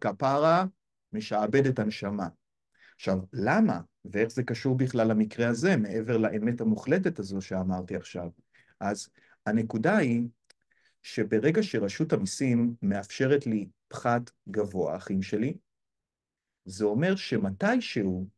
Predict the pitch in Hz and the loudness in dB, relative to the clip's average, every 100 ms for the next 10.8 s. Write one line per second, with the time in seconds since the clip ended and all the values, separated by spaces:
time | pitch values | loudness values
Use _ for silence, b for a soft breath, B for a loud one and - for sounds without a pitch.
0 | _ _ 98 98 104 170 233 190 107 92 | _ _ -10 -6 0 4 4 4 2 -2
1 | 76 101 - _ _ _ _ _ _ - | -4 -6 -8 _ _ _ _ _ _ -4
2 | 117 - - 175 214 139 - - 165 165 | -4 -2 0 2 2 0 -2 2 4 2
3 | - - _ _ _ 104 104 107 110 156 | -4 -20 _ _ _ -10 -4 2 4 6
4 | 120 147 208 - 107 107 - - _ 101 | 6 4 0 2 2 0 -8 -20 _ -2
5 | 107 107 - 127 - 214 - - - _ | 2 2 -2 -8 -2 -2 -2 -8 -12 _
6 | _ 123 123 - 104 104 - 95 90 85 | _ -2 -2 -2 -4 -4 -6 -4 -6 -6
7 | - 95 92 190 - _ _ _ _ _ | -8 -6 -4 -4 -6 _ _ _ _ _
8 | _ _ _ _ _ _ _ _ _ _ | _ _ _ _ _ _ _ _ _ _
9 | _ _ _ _ - 98 104 - 101 98 | _ _ _ _ -8 -4 -2 -4 -4 -4
10 | 90 101 87 73 - - 185 | -2 -2 -4 -4 -6 -2 -2